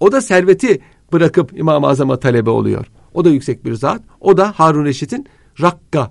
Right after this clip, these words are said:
valisi. Rey ve Rakka valiliği yapmış o da. Ona da mal ediliyor. Mühim değil. Kimin yaptığı mühim değil. Netice mühim. Defteri alıyor adam. O gün gidiyor. Bakıyor ki içinde alışveriş şöyle yapılır.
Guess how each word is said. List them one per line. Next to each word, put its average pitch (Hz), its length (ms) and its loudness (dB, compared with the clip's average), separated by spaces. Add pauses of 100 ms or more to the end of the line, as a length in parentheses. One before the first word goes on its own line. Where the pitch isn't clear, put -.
(140)
valisi. 92 540 -6 (1000)
Rey 131 180 4
ve 120 100 0
Rakka 113 280 -6
valiliği 107 380 -8
yapmış 113 280 -20
o 127 100 -14
da. - 120 -16 (1200)
Ona 175 240 4
da - 180 -2
mal 113 180 -4
ediliyor. 110 300 -8
Mühim 175 260 0
değil. 117 120 -6
Kimin 143 400 -4
yaptığı 127 340 -4
mühim 127 200 -2
değil. 170 120 -4
Netice 131 380 -2
mühim. 311 300 -4 (500)
Defteri 226 340 0
alıyor 240 260 2
adam. 214 260 -2 (440)
O 156 120 -4
gün 160 160 -2
gidiyor. 175 320 -4
Bakıyor 190 300 -4
ki 226 80 -8
içinde 202 400 -2 (480)
alışveriş 185 560 0
şöyle 175 200 0
yapılır. 123 540 -6